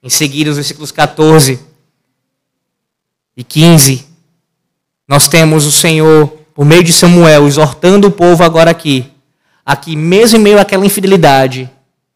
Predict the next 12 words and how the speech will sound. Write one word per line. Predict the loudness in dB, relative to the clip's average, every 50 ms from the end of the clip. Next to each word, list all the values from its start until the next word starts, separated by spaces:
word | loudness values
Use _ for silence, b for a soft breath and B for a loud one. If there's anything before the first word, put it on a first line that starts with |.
| _ _ _
se | -4 -2 0 0 2 2 4
eles | 4 4 4 4 2 0 -2 -2
se | -2 -2 -2 -2
arrependessem, | 0 0 -2 -2 -2 -4 -4 -4 -4 -4 -2 -2 -2 -2 -4 -2
se | -2 0 0
eles | 0 0 0
voltassem | 2 2 0 0 -2 -6 -6 -6 -6 -6 -6 -6 -8
atrás, | -6 -4 -2 -2
se | -2 -2
eles, | -2 -4 -6 B B B B
se | -2 -2
eles | 0 0 -2 -6 -8